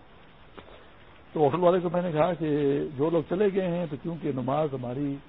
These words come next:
تیسرے رکعت کا قاعدہ ہو گیا تھا اور ایک رکعت ضاتی ہوا ہے، تو اس وقت اگر فتح دیتے پیچھے سے آئے تو ہم اس کو کرتے ہیں، سیدھا ہوا کر کے نماز کامل ہو جاتی۔ اب نماز ادا ہوگی یا ناقص ادا ہوگی، لیکن ہمیں اور آپ کو تو پتہ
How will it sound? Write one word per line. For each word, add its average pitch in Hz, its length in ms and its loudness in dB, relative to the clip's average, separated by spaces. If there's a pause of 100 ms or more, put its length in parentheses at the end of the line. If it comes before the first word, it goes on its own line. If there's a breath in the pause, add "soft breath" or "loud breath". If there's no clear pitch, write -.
(760)
تیسرے 147 260 -4
رکعت 147 260 -2
کا 226 120 -10
قاعدہ 151 200 -2
ہو 160 160 0
گیا 214 140 0
تھا 151 160 -8 (520)
اور 208 120 -8
ایک 170 160 -4
رکعت 151 220 -6 (120)
ضاتی 160 280 -4
ہوا 135 200 -4
ہے، 147 40 -10 (720)
تو 196 100 -4
اس 160 100 -6
وقت 185 200 -2
اگر 160 240 -4
فتح 170 220 -6
دیتے 165 280 -6
پیچھے 156 280 -8
سے 156 100 -4
آئے 160 100 -6
تو 143 120 -8
ہم 139 100 -10 (100)
اس 143 200 -12
کو - 160 -14
کرتے 143 320 -8
ہیں، 127 80 -8 (1800)
سیدھا 151 300 -4
ہوا 160 140 6
کر 151 160 -4
کے 147 160 -6
نماز 131 280 -2 (180)
کامل 117 260 -4
ہو 90 80 -10
جاتی۔ 104 200 -18 (920)
اب 180 160 -4
نماز 170 320 4
ادا 151 200 4
ہوگی 160 300 2
یا 170 60 0
ناقص 151 300 -2
ادا 143 140 -2
ہوگی، 202 220 -2
لیکن 175 380 -8
ہمیں 139 120 -6
اور 160 100 -4
آپ 156 120 -2
کو 143 120 -6
تو - 140 -10
پتہ 175 60 -8